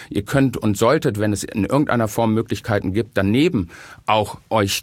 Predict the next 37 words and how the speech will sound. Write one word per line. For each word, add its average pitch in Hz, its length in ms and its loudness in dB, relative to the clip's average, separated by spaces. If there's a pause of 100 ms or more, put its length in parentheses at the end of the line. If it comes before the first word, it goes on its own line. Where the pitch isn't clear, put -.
zu, 101 400 0
ähm, 101 360 0
zum 110 160 0
Beispiel 104 340 0
überlegen, 107 560 0
ob 107 180 -4
ihr 98 200 0
in 107 100 0
irgendeiner 113 500 2
Form 104 280 0
Eigentum 113 500 0
schaffen 87 320 -4
könnt. 78 300 -8
Weil 90 260 -2
wir 98 100 0
sehen 120 220 2
ja 110 80 2
jetzt 104 240 -2
augenblicklich, 101 460 -2
die 110 80 2
Mieten 147 300 2
sind 101 180 0
das - 100 -8
große 139 360 0
Problem, 98 520 0 (380)
wo 82 100 -4
wir 90 100 0
natürlich 104 380 0
auch 131 120 2
mit 110 360 -2
Mietpreisbremse 110 680 0
et 101 80 -2
cetera 110 320 0
was 98 140 -2
machen 131 280 2
wollen. 95 300 0
Aber 95 220 -2